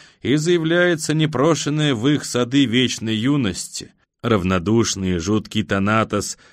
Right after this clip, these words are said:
вторгается в царство грез Эроса, как хозяин усаживается в самую середину и глядит своими мертвыми глазами на молодых любовников,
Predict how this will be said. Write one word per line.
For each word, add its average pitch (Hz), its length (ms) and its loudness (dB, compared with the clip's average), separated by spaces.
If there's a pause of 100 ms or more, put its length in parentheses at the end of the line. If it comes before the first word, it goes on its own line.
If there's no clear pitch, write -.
(120)
вторгается 101 840 -2
в - 60 -6
царство 101 540 -2
грез 101 480 0
Эроса, 110 540 0
как 139 280 -4
хозяин 131 640 0
усаживается 123 1040 0 (220)
в - 100 -14
самую 127 540 4
середину 113 800 2 (280)
и - 100 -6
глядит 143 440 2
своими 120 480 0
мертвыми 113 640 0
глазами 107 640 0
на 104 120 0
молодых 101 520 0
любовников, 98 880 2